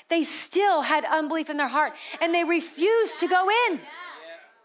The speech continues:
And so in Numbers fourteen eleven,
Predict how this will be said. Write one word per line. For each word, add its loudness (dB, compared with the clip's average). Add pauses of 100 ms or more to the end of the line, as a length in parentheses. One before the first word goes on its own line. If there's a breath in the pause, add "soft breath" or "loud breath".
(960 loud breath)
And -4
so 2
in 0
Numbers 0 (140)
fourteen -4
eleven, -4